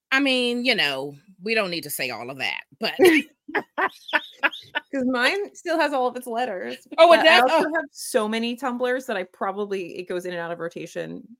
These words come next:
Speaker 1: Yeah. Yeah, I mean, this is my preferred one. Um, yeah, I have different tumblers for different things. Like, there's
Speaker 2: Mm-hmm.
Speaker 1: one that I use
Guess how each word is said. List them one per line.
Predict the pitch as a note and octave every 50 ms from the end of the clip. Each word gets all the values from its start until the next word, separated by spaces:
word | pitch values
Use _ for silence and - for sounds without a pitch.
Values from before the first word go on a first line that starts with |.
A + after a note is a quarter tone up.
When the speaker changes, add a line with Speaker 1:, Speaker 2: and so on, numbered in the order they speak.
| _ _
Speaker 1:
Yeah. | _ D#3+ E3 E3+ D#3 C#3+ C#3 C3+ C3+ C#3+ B2+ _ _ _ _ _ _ _ _ _ _ _ _ _ _ _ _ _ _ _ _ _
Yeah, | _ A#2 A2+ F#2+
I | F#2
mean, | C#3 D#3 D#3
this | D3 G3 G#3+ -
is | A#3 G3
my | F3 D#3+
preferred | - - E3 D3 - - - C3+ C3+ C3+ C3 B2+ A#2+ - _ _ _ _ _ _ _ _ _ _ _ _ _
one. | C3 C3 C3+ C#3 C3+ C3 A#2 G#2 G#2+ A2 A2+ B2 C#3 D3 _ _ _ _ _ _ _ _ _ _ _ _ _
Um, | - G#2+ - F2 D2+ C2 C2 C#2 C2+ A#1+ - _ _ _ _ _ _ _ _
yeah, | B2 A2+ F#2 -
I | -
have | A3 A#2 F#2+ F#3
different | E3+ - - C3+ -
tumblers | - B2+ A2+ A2+ A2+
for | - A#2+
different | G2+ A2 A2 - - - _
things. | - E2 D#2+ - - - - - - - _ _ _ _ - - -
Like, | F3 F3+
there's | F#3+ F#3 F#3 F3+
Speaker 2:
Mm-hmm. | F#3 E3+
Speaker 1:
one | E3+ F#3 F#3+
that | F#3
I | F#3 F3 E3+ -
use | F3+ D#3 D#3 E3+ F3 E3+ E3 E3+ -